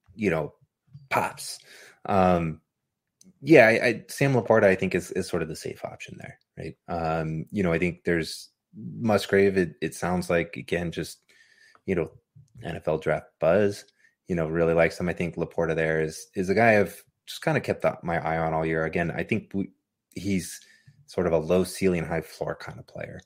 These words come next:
Um, and, and I think it'd be a very safe option. And, and if for any reason one of those guys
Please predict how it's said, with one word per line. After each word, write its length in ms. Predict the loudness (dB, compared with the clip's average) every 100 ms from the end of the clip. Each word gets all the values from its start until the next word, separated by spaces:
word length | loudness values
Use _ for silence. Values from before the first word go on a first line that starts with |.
| _ -20 -20 _
Um, 480 | -6 -4 -4 -6 -10 -10
and, 160 | -8
and 200 | -6 -4
I 40 | -2
think 120 | -2
it'd 100 | -2
be 80 | -2
a 60 |
very 260 | 2 4 4
safe 380 | 0 -4 -2 0
option. 420 | 0 0 -6 -4
And, 260 | -4 -6 -4
and 180 | -2 0
if 320 | 0 -2 -12 -20 -20 _ -2
for 160 | 2
any 240 | 4 2 2
reason 520 | 0 0 -2 -2 -2
one 140 | -2
of 160 | -2 0
those 180 | -2 -2
guys 260 | -6 -8